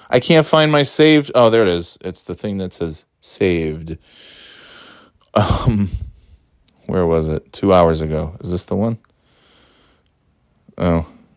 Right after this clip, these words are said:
no, no, no. New York Post launches tirade. Yeah, just reading the comments from Boston Globe. Oh, no, I don't wanna see,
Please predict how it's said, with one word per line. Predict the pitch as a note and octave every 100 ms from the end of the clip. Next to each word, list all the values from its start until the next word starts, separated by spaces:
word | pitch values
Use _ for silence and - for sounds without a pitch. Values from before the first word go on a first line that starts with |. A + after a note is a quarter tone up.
| _ -
no, | E2+
no, | E2+
no. | E2 D#2+ - - - - _ _ _ -
New |
York | G#2 F#2+
Post | - G2 -
launches | F#2+ F#2 F#2 E2+
tirade. | - F2+ F2+ F2 E2+ E2 - _ _ _ -
Yeah, | F2 E2+
just | G#2+ D3
reading | C#3 A2+
the | F#2+
comments | G#2 F#2 F2 E2 - _ _ _ _ _ _ _
from | - F#2+ F2+
Boston | F2 F#2+ F#2+ G#2 F2+
Globe. | F#2 F#2 F#2 F2+ G2+ _
Oh, | C3+ C3+ A#2
no, | C3+
I | G#2+
don't | B2
wanna | B2+ G#2+
see, | - A2+